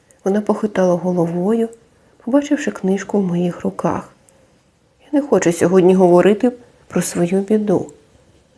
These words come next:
Ми спустились повечеряти в сусідній гриль-бар. Розглядаючи зачаджену кухню, я подумав,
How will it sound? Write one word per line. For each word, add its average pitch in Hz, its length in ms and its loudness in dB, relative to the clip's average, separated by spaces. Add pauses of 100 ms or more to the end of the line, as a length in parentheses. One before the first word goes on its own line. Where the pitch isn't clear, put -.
(240)
Ми 277 100 2
спустились 226 640 -2
повечеряти 175 720 -2
в 170 60 -4
сусідній 190 540 -4
гриль-бар. 175 760 -4 (340)
Розглядаючи 202 760 4
зачаджену 190 720 2
кухню, 214 540 -2
я 226 120 0
подумав, 214 680 -2